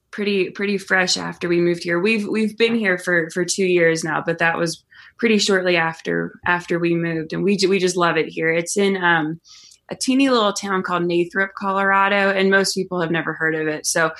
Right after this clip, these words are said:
the, the other towns that, that, that it's close to is, um, Salida, Colorado, and Buena Vista. And it's just amazing. It's one of the only places, I think, I'm not sure if it's in, in the world, if I'm exaggerating, but where, where you can see,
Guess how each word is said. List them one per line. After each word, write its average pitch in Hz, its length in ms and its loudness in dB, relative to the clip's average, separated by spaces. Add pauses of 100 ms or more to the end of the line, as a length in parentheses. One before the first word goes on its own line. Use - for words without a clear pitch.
(180)
the, 175 340 0
the 196 160 4
other 185 260 2
towns 160 540 0
that, 160 240 -6
that, 175 160 -4
that 175 100 -4
it's 170 160 -4
close - 400 -6
to 160 240 -6
is, 165 340 -4
um, 160 220 0
Salida, 175 520 0
Colorado, 160 880 -2
and 160 260 -2
Buena 160 220 0
Vista. 180 480 -4 (460)
And 190 140 4
it's 190 220 0
just 190 380 -2
amazing. 170 600 0
It's - 280 -10
one 190 220 0
of 185 60 0
the 185 100 2
only 185 280 2
places, 175 440 -6
I 170 100 -4
think, 170 240 -8 (640)
I'm 214 120 2
not 196 180 2
sure 175 180 0
if 165 140 0
it's 180 140 -8
in, 180 320 -4
in 180 120 0
the 175 60 2
world, 165 300 2
if 170 100 -6
I'm 160 180 -4
exaggerating, 165 840 -2
but 190 360 0
where, 190 300 2
where 185 120 0
you 180 280 -2
can 180 160 -6
see, 180 640 -4